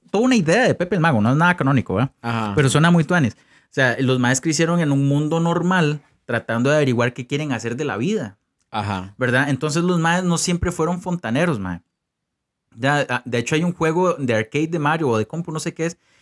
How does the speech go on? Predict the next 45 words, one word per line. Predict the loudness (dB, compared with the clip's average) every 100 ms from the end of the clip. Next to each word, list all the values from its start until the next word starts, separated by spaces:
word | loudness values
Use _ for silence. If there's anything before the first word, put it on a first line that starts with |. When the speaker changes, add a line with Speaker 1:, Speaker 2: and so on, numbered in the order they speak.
| _ -6
Speaker 1:
y |
el | -2
mae | -2
es | -2
un | -4
demoledor. | -2 -2 0 0 0 -4 -8 _ _ _ -6
El |
mae, | 0 2
Speaker 2:
Ajá. | 2 -2
Speaker 1:
me, | -2 0 0
este, | 0 -2 0 2
bota | 2 0 0
edificios, | -2 -2 -4 -2 -4
mae. | -2 0
Speaker 2:
Wreck-It | 0 0 0
Mario. | 0 2 0 -2 -6
Speaker 1:
<laughs> | -4 -2 -2 -6 -4
Speaker 2:
Para | -2 -2 -6
Snack. | -10 -14 -8
Speaker 1:
Mae, | -2 0 0
hay | 0 -2
otro | -2 -2 -2
en | -2
el | -4
que | -2 0
Mario | 2 2 2 0
es | 0 -2
árbitro | -4 -2 -6 -4 -2
y | 0
el | 2
mae | 2 2 0
es... | 0 -4 -6
Eh, | -2 0 0 -2 -6 -14 _ _
sale | -4 -2
en | -2
Punch-Out, | -2 0 0 0 -2
mae. | -6 -8 _ -4
Speaker 2:
Eso | -2 2
iba | 2 4
a |
decir. | 2 0 -2 -4 -4
De | -2 -2
hecho, | -2 0 2
Speaker 1:
<clears throat> | 2
Speaker 2:
en, | 0 -4